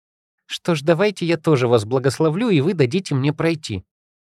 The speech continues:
нетерпеливо отрезала она, а настырный визитер тут же посерьезнел и шагнул ближе. "Сестра, я пришел не докучать вам глупыми шутками.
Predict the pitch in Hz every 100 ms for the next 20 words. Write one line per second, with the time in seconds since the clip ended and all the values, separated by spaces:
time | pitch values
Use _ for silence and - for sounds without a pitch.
0 | _ 110 101 107 90 92 90 87 87 95
1 | 92 92 92 90 127 113 95 95 165 143
2 | 127 110 107 127 151 107 151 104 120 120
3 | 113 117 107 151 113 117 110 - 101 110
4 | 120 95 95 80 - _ _ _ _ _
5 | _ _ - 120 - 110 87 _ _ _
6 | - 117 113 120 - 131 117 110 113 117
7 | - 151 127 113 104 120 117 107 123 -
8 | 107 - 92